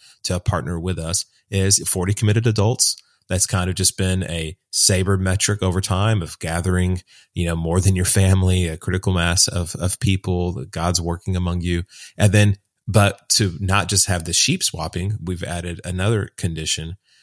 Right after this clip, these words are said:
of, has someone been born again in the church plant?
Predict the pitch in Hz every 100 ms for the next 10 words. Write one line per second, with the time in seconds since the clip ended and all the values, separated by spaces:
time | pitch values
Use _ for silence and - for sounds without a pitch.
0 | _ - 87 82 80 - - _ _ _
1 | - 92 - 104 104 98 92 90 87 85
2 | 80 76 78 _ _ _ _ _ - 92
3 | 85 82 85 - - -